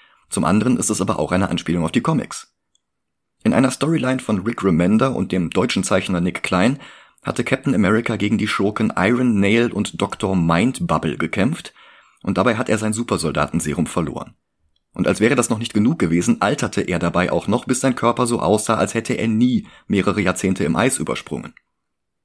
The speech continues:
Das war der Grund, warum Sam Wilson ihn in den Comics als Captain America beerbte, in dem Kostüm, über das wir in den Folgen zu Falcon and the Winter Soldier gesprochen haben.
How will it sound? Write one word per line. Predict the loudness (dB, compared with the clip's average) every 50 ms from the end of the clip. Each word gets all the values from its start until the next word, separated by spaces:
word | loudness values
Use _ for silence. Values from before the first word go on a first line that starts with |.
| _ _ _ _ _ _
Das | -2 -2 -2 -2 -4 -2
war | 0 0
der | 2 2 2
Grund, | 2 2 2 2 2 0 -4 -12 -20 -20 -20 _ _
warum | -6 -4 -2 -2 -2 -2
Sam | -2 0 0 0 2 2
Wilson | 4 4 4 4 2 0 0
ihn | 2 2 0 0
in | 0 0
den | 0 -2 -2
Comics | -2 0 0 2 0 0 -2 -4 -2
als | -2 -2 -2
Captain | -2 -4 -2 0 0 0
America | 2 0 0 0 0 0 0
beerbte, | 0 2 2 2 0 0 -2 -4 -8 -8 -8 -12 _ _ _ _ _ _ _
in | -4 -4 -2 2
dem | 4 4 4
Kostüm, | 4 2 -2 0 2 2 4 4 4
über | 4 2 2
das | 2 0 2
wir | 2 2 4
in | 4
den | 2 0
Folgen | 0 0 0 0 0 0 -2
zu | -2 -2
Falcon | -2 0 -2 -2 0 -2 -2
and | -2 -2
the | -4 -2
Winter | 0 0 0 0 0
Soldier | -2 -2 -2 0 0 0 -2
gesprochen | -2 -4 -4 -6 -6 -6 -8 -12
haben. | -12 -12 -14 -16 -18